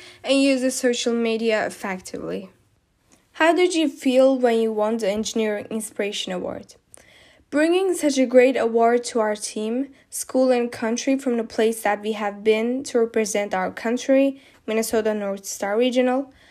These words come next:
have made us so proud and pleasant. To win an award that we have been aiming and putting effort for years and years to achieve was very exciting and honoring.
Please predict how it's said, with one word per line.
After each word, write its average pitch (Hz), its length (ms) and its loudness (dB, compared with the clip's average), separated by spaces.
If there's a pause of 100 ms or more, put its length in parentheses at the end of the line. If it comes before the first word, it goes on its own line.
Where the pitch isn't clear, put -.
(200)
have 247 200 4
made 277 300 6
us 254 240 4
so 240 240 6
proud 220 380 -2
and 202 160 -8
pleasant. 180 580 -10 (560)
To - 160 0
win 277 240 8
an 311 160 4
award 254 400 4
that 214 220 2
we 226 80 0
have 220 280 -2
been 226 320 -2
aiming 247 540 2
and 220 180 -4
putting 233 360 0
effort 220 340 -4
for 202 220 -6
years 214 420 -4
and 190 180 -4
years 214 300 -6
to 196 100 -10
achieve 254 560 -2 (300)
was 233 240 0
very 240 320 6
exciting 208 560 -2
and 196 160 -8
honoring. 190 560 -8